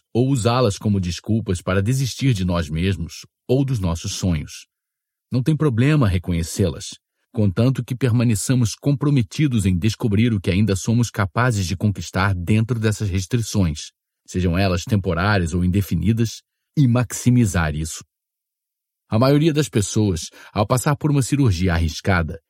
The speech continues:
relaxa pelo tempo de recuperação que o médico especifica. Elas aceitam suas férias de seis a oito semanas da ralação ou sua licença de seis a doze meses. Antes de receber a alta do hospital em Nova York,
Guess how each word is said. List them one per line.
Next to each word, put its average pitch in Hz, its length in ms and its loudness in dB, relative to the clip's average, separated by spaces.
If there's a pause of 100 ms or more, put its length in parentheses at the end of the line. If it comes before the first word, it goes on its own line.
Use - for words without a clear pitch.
(220)
relaxa 139 540 0
pelo 110 240 -2
tempo 135 280 -2
de 110 80 2
recuperação 104 680 2
que 151 100 -2
o 143 40 4
médico 104 320 2
especifica. 101 680 -2 (640)
Elas 127 280 2
aceitam 139 580 0
suas - 300 -6
férias 98 420 0
de 90 160 -4
seis 117 340 0
a 101 60 4
oito 107 300 2
semanas 101 520 2
da 82 120 -2
ralação 85 600 0 (240)
ou 110 240 2
sua 123 240 0
licença 113 540 2
de 85 140 -2
seis 104 440 2
a 87 60 0
doze 85 320 0
meses. 76 560 -4 (560)
Antes 156 320 2
de 147 120 2
receber 131 420 2
a 113 60 2
alta 107 260 2
do 82 100 -2
hospital 101 560 0
em 80 60 0
Nova 78 260 -2
York, 92 420 -2